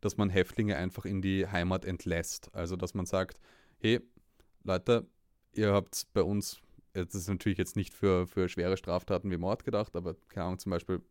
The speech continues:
ihr habt einen kleinen Diebstahl begangen, ähm, das passt uns nicht, das brauchen wir nicht. Ähm, wir bringen euch zurück in euer Heimatland,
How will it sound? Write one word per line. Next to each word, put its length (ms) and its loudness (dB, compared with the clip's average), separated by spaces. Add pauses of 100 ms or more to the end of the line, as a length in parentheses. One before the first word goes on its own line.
(200)
ihr 100 -2
habt 440 -6
einen 220 -2
kleinen 280 0
Diebstahl 380 0
begangen, 580 -2 (460)
ähm, 480 0 (1300)
das 360 0 (220)
passt 280 -2
uns 220 -2
nicht, 300 0
das 100 -4
brauchen 400 -2
wir 80 0
nicht. 300 -2 (500)
Ähm, 680 2
wir 280 0
bringen 220 0
euch 140 -2
zurück 380 -4
in 140 -4
euer 240 0
Heimatland, 640 -4